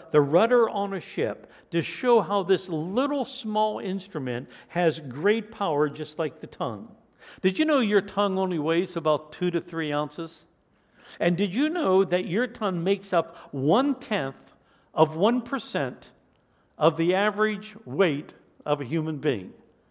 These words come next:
One-tenth of one percent. Everything in your body almost weighs more than your tongue. But think of what the tongue can do and does. Think about the havoc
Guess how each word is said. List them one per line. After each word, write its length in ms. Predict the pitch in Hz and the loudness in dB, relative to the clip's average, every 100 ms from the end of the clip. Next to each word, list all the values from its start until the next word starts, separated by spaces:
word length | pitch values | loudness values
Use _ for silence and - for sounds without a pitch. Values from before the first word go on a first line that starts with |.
| _ _ - | _ _ -2
One-tenth 680 | 170 269 - 220 196 190 - _ _ _ _ | 2 2 0 0 -2 -2 -14 _ _ _ _
of 140 | 156 151 | -2 2
one 220 | 175 180 | 0 0
percent. 600 | 185 160 - 120 - - _ _ _ - - | -6 -8 -8 -8 -10 -20 _ _ _ -20 0
Everything 720 | 202 247 302 262 262 254 240 | 4 4 2 0 0 0 2
in 160 | 214 | 2
your 180 | 202 196 | 4 0
body 540 | 151 196 190 147 139 170 | 2 2 4 2 0 0
almost 720 | 180 196 185 170 147 - - | 2 2 4 2 2 -6 -4
weighs 380 | 143 175 156 147 | 0 2 0 -2
more 480 | 180 147 120 123 - - _ _ - | 2 4 4 0 -6 -20 _ _ -2
than 160 | 147 | 0
your 140 | 139 147 | 0 -6
tongue. 420 | - 156 123 98 - _ _ _ _ _ - | -4 -6 -6 -10 -20 _ _ _ _ _ -4
But 140 | 170 | -4
think 320 | - 269 262 | 0 -2 -2
of 180 | 196 - | -6 -2
what 440 | 196 202 196 123 | 0 0 -6 -8
the 80 | - | -6
tongue 400 | 165 - 180 185 | -6 -4 -4 -4
can 200 | 147 175 | -6 -6
do 420 | 135 131 120 139 131 | 0 0 0 -4 -10
and 160 | 143 | -10
does. 540 | 135 135 113 - - - _ _ _ _ _ _ | -4 -4 -6 -12 -20 -20 _ _ _ _ _ _
Think 180 | 262 240 | -2 0
about 340 | 202 208 214 | 2 2 2
the 80 | 190 | -2
havoc 520 | 147 - 208 175 135 | -4 -2 0 0 -4